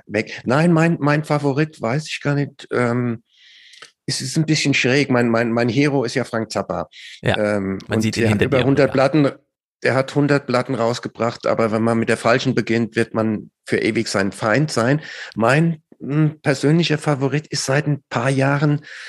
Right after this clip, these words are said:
Speaker 1: ähm, Annie Clark, eine, eine riesige Gitarristin. Ähm, ihr Künstlername ist aber Sankt Vincent. Und die macht ganz schräge Musik, aber trotzdem ist das eine geile Gitarristin, eine,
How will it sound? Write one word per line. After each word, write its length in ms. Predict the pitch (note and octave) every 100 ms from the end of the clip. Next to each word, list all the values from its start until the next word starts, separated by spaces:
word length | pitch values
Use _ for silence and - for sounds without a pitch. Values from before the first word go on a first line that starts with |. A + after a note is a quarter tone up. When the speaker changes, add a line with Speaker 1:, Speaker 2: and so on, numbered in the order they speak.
| - _
Speaker 1:
ähm, 220 | A#2+ A#2 -
Annie 280 | B2+ D3+ D3+
Clark, 520 | - G#2+ A#2 F3 -
eine, 400 | C#3+ B2+ B2+ B2 -
eine 420 | A#2+ A#2 G#2+ G2
riesige 480 | A#2+ D3+ F3 - E3
Gitarristin. 920 | - C3+ B2+ C3 E3+ - E3+ A3+ A#3+ _ - - - _
Ähm, 540 | C3 B2+ B2+ B2 A#2+ - _ -
ihr 160 | A#2+
Künstlername 640 | A#2 F3+ - D#3+ C#3+ C#3+
ist 80 | C3+
aber 160 | C#3 C3
Sankt 380 | - B2+ B2+ -
Vincent. 600 | C#3+ F#3 - F#2 F#2 - - - -
Und 140 | - -
die 80 |
macht 260 | B2+ C#3 -
ganz 280 | C3 D3 D#3
schräge 540 | - - B2 E3 F3
Musik, 420 | E3 D#3 - E3
aber 200 | A2+ C3
trotzdem 480 | C3 C#3 D#3 - D#3+
ist 140 | C3+ C3
das 120 | -
eine 180 | C#3 - _
geile 380 | B2+ - D#3+ E3
Gitarristin, 800 | D#3 D3+ C3+ E3 - - G#3 A3+ - - -
eine, 600 | - C3+ B2+ C3 B2 A2